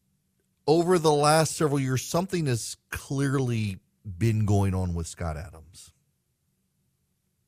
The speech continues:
And his cartoon is now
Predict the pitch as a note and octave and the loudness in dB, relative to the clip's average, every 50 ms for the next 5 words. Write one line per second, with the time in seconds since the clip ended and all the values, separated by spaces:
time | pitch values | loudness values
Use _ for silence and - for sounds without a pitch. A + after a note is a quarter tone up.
0 | _ _ _ _ _ _ _ _ _ _ - - A#2 A2+ A#2 A#2 A#2+ A#2+ A#2 A2 | _ _ _ _ _ _ _ _ _ _ -4 -2 0 0 2 2 2 2 0 0
1 | A#2 A2+ C3 A#2+ - - - - D#3 D3 D3 C#3+ - - D3 C#3+ C3+ B2+ A#2 A2 | 0 0 0 0 -2 -4 -4 0 0 2 2 0 -2 -2 -2 0 0 0 0 0
2 | G#2+ G#2 F#2+ G2 G2 F#2 G2+ G#2+ G#2+ G#2+ G#2+ G#2+ G#2 G2+ G2 G2 F#2+ F2+ | 0 0 -2 -6 -8 -4 -2 0 0 2 2 2 0 0 0 -2 -2 -4